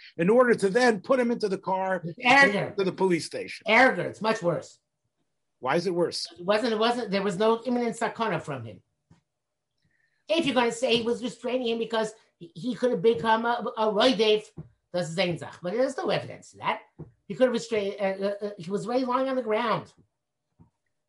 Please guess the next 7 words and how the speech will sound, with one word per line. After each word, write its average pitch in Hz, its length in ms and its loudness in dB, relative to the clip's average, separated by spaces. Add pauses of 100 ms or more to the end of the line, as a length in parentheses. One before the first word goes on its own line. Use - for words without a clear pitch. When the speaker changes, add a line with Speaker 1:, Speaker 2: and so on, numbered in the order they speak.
(220)
Speaker 1:
Right. 165 240 2
Speaker 2:
Uh, 240 60 2 (140)
you 294 160 0
know. 294 220 6 (1040)
Speaker 1:
Okay, 202 260 4
so - 180 2
wait. 240 320 4